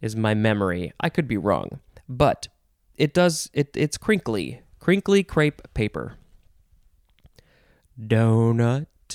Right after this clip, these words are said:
Next is crepe Suzette.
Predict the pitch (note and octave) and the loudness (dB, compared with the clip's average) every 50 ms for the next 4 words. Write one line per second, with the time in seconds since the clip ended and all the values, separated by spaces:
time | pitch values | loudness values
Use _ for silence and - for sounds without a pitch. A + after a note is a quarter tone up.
0 | - - _ _ _ _ _ _ _ _ _ - - - - - - - B2 C3+ | -20 -20 _ _ _ _ _ _ _ _ _ -20 -20 -20 -20 -10 -2 2 4 4
1 | D3+ D#3 D3 - - - - - - _ D3 D3+ D3 C#3 B2 A#2 G#2+ G#2+ G#2+ - | 6 4 4 2 -2 -8 -10 -12 -6 _ 2 4 4 4 4 2 0 -2 -6 -10
2 | _ _ _ - - - C#3 D#3 F#3 G#3 G#3 - - - - - - - - D3+ | _ _ _ -16 -6 -2 2 2 2 2 0 -4 -10 -16 -12 -10 -4 -2 0 2
3 | C#3 B2 A#2 B2 A2 F#2 - - - - - | 2 2 2 0 -2 -2 -4 -6 -8 -8 -8